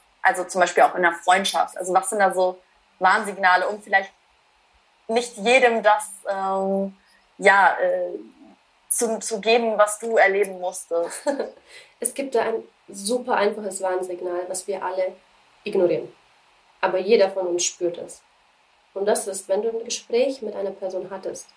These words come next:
Speaker 2: und dir geht's danach schlechter, dann lauf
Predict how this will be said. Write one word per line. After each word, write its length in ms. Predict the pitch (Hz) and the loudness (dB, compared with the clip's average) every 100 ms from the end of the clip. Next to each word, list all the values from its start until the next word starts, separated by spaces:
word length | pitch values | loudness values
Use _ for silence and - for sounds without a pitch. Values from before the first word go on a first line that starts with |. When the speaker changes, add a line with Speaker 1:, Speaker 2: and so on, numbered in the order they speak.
| _ _ _ _ _ | _ _ _ _ _
Speaker 2:
und 120 | 190 | -6
dir 60 | 190 | -2
geht's 240 | 190 196 | -2 -2
danach 300 | - 190 170 | -2 -4 -4
schlechter, 520 | - - 190 - 147 - _ _ _ _ _ _ _ _ _ _ _ | -8 -6 -4 -4 -8 -10 _ _ _ _ _ _ _ _ _ _ _
dann 140 | - 180 | 0 2
lauf 340 | 190 180 175 | 4 4 2